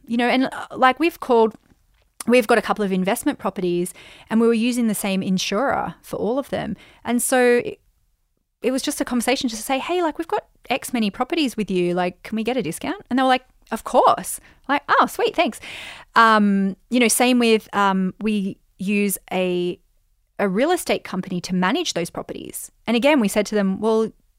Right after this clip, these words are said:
if we give you all of the properties to manage, how's about a discount?" And they're like, "Of course." And so that might be not necessarily a leak, but it's an opportunity to pay attention to your money,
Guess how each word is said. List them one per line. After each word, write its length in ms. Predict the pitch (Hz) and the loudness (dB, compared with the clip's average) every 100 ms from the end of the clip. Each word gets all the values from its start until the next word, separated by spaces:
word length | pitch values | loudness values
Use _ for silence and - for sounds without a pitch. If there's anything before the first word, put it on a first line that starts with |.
| _ | _
if 160 | 233 | -2
we 80 | 254 | -2
give 160 | 226 220 | 0 2
you 120 | 190 | 2
all 160 | 175 339 | 4 2
of 80 | |
the 80 | - | 0
properties 380 | - 185 175 175 | -4 -6 -4 -4
to 100 | - | -4
manage, 480 | 180 175 170 - - _ _ _ _ | -4 -4 -6 -8 -12 _ _ _ _
how's 220 | 190 190 185 | -4 -4 0
about 160 | 185 | -2
a 40 | 180 | 0
discount?" 340 | 339 - 180 | -4 -4 -4
And 60 | 220 | -2
they're 80 | |
like, 180 | 262 285 _ - | -2 -4 _ -12
"Of 120 | - | 0
course." 360 | 466 180 175 - - - - - | 4 4 2 -8 -16 -16 -18 -6
And 160 | - 285 | 0 2
so 200 | 330 302 | 4 4
that 240 | 320 370 - - - | 4 2 -2 -20 -6
might 220 | 240 240 - | 2 4 4
be 440 | 220 208 190 123 - | 0 2 0 -2 -4
not 200 | 247 - | -2 -2
necessarily 500 | 214 - 202 180 180 | -4 -2 0 2 0
a 60 | |
leak, 280 | 180 262 330 | 2 0 2
but 120 | 262 | 0
it's 140 | 185 247 | 0 -4
an 80 | 240 | -4
opportunity 1000 | 294 294 - - 262 320 190 165 175 180 _ _ _ - | -4 -4 -4 -2 0 0 0 -2 -4 -6 _ _ _ -10
to 580 | - 233 220 208 202 - _ | -4 0 2 2 2 -2 _
pay 320 | - - 277 | -8 -4 -4
attention 760 | 311 - 262 330 - - - - _ _ | -4 -4 -6 -6 -8 -8 -12 -16 _ _
to 120 | - | -4
your 160 | 190 190 | -2 -2
money, 460 | 180 220 - - | -2 -4 -6 -12